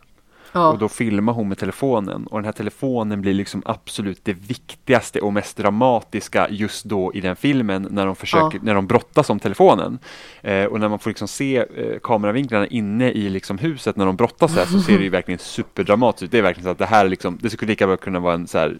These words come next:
Speaker 2: ett kärnvapen som håller på att gå av och alla slåss liksom om, om kontrollen för att
Speaker 1: Ja.
Speaker 2: få den.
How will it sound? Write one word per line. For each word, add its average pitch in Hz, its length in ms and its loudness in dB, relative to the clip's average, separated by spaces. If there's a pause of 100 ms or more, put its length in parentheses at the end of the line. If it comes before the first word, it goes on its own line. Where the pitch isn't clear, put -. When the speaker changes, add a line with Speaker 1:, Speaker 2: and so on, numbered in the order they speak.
Speaker 2:
ett - 120 -12
kärnvapen 101 580 4
som - 80 -6
håller 90 100 -2
på 95 100 -6
att 85 60 -4
gå 92 80 4
av 80 240 4
och 95 80 8
alla 92 180 4
slåss - 300 -4
liksom 92 260 -4
om, 87 140 -4
om 92 160 -4
kontrollen 92 600 4
för - 320 -4
att 175 80 4
Speaker 1:
Ja. 165 60 2
Speaker 2:
få 110 180 6
den. 92 200 0